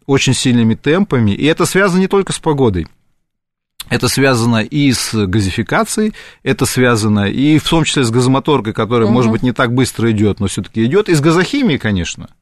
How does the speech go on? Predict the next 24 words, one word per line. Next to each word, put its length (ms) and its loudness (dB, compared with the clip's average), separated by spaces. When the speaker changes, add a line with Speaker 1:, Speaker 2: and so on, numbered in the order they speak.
Speaker 1:
С 120 -4
газохимией, 640 0
конечно. 460 -2
И 120 -2
я 120 2
считаю, 240 -2
это 80 -8
абсолютно 300 -4
верно, 400 0
э, 200 -2
что 200 -2
мы 180 2
используем 560 0
газ 340 0
как 260 -4
логичный 640 0
ресурс 400 0
для 140 0
своего 320 0
развития, 460 0
и 40 -2
то, 140 -2
что 160 -4
растет 340 0